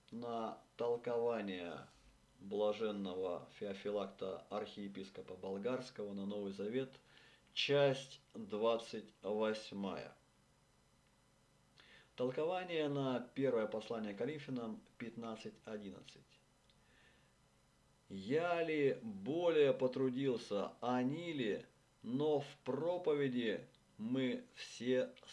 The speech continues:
согласны». Комментарий Игнатия Лапкина.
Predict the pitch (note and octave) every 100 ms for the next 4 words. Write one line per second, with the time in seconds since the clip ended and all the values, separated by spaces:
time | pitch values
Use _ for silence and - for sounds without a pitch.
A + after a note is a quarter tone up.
0 | - G2 F#2+ F2+ F#2 F2+ - - - -
1 | _ _ _ _ _ _ _ _ _ _
2 | _ _ _ - B2 A2+ G#2+ C#3 C#3+ C3
3 | A#2+ - A2 G#2+ A2 G#2+ G#2 G2 F#2+ -
4 | -